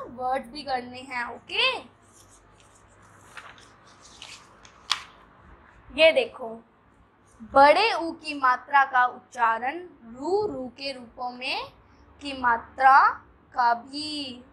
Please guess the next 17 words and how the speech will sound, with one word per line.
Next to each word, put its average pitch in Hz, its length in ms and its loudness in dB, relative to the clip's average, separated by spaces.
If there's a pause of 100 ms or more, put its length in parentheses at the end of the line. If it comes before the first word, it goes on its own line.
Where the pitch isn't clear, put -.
(100)
छोटे 262 300 -4
ऊ 277 100 -6
का 277 200 4
भी 302 240 -6
और 339 440 6
बड़े 247 260 -6
ऊ 247 80 -8
का। 240 120 -12
ये 233 200 -8
देखो 269 440 -10 (1600)
छोटे 285 340 4
ऊ 294 100 2
की 294 140 -12
मात्रा 285 340 2
तो 285 140 -4
रह 269 180 6 (120)
पे 359 140 -2